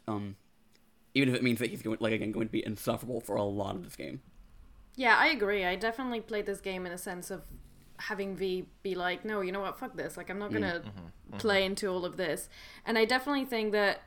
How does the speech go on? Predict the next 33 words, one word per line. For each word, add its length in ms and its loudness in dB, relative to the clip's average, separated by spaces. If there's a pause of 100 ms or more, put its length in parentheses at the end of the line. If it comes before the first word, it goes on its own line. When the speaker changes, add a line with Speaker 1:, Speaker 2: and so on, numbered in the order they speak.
Speaker 2:
the 100 -2
fact 200 0
that 100 2
he 80 0
starts 340 0
out 280 4
as, 60 -4 (100)
as 120 -2
this, 220 -4
like, 300 -4
absolute 560 -2
horrible 760 -2
asshole 420 -2
definitely 440 0
makes, 480 -4 (500)
I 120 6
guess, 320 2
like, 140 0
the 100 6
later 360 4
game 540 0 (640)
all 180 6
the 140 4
better 320 0
because 400 0
Speaker 1:
Mm. 60 -2
Speaker 2:
their 100 0
relationship 720 -4
does 240 -2
get 180 4
a 40 0
lot 180 2
better. 340 2